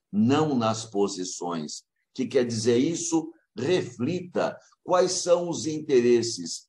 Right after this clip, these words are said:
seus e do outro. Mapeie os interesses adequadamente, porque são os interesses que vão permitir a construção da parceria. E, ao fazer isso,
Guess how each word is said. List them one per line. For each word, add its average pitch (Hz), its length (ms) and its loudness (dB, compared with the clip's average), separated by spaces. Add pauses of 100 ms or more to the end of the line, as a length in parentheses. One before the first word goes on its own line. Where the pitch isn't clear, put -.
seus 220 800 2 (240)
e 165 100 -2
do 131 260 0
outro. 120 600 0 (200)
Mapeie 190 1080 4
os 139 200 0
interesses 135 760 0
adequadamente, 113 1200 -2 (260)
porque 139 320 2
são 139 300 0
os 117 160 -2
interesses 123 1120 0
que 165 160 -2
vão 165 460 2 (220)
permitir 180 680 0
a 160 100 0
construção 139 680 -2
da 123 120 2
parceria. 101 920 0 (480)
E, 104 140 0
ao 190 200 4
fazer 117 440 2
isso, 139 560 -4